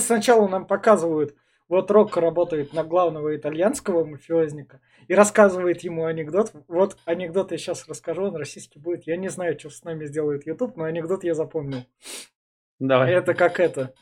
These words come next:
Speaker 1: Он его спрашивает рассказать анекдот смешной, и тот ему рассказывает. Как-то Бог пришёл в Америку и спрашивает сначала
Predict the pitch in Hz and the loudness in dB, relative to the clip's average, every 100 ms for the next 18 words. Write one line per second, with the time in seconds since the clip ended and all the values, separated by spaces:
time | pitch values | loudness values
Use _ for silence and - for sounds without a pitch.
0 | _ _ _ 170 175 185 175 - - - | _ _ _ -4 2 4 2 -2 -12 -10
1 | 185 180 - 156 147 151 175 160 160 156 | 0 0 0 -4 -4 -4 0 0 0 -6
2 | 156 208 208 180 - 151 147 185 170 156 | 0 0 0 -6 -6 -6 -4 -4 -6 -4
3 | 160 - 147 139 123 - _ - 196 202 | -4 -4 -8 -6 -10 -14 _ -2 -2 0
4 | 165 143 170 170 - - 156 175 156 156 | -6 0 2 2 0 -12 -4 -2 -2 -2
5 | 185 226 - 143 139 165 151 - 143 135 | 0 -2 -2 -8 -8 -6 -6 -6 -12 -12
6 | 123 _ _ _ _ - 170 - 170 151 | -12 _ _ _ _ -10 -8 0 0 2
7 | 143 139 | -2 -4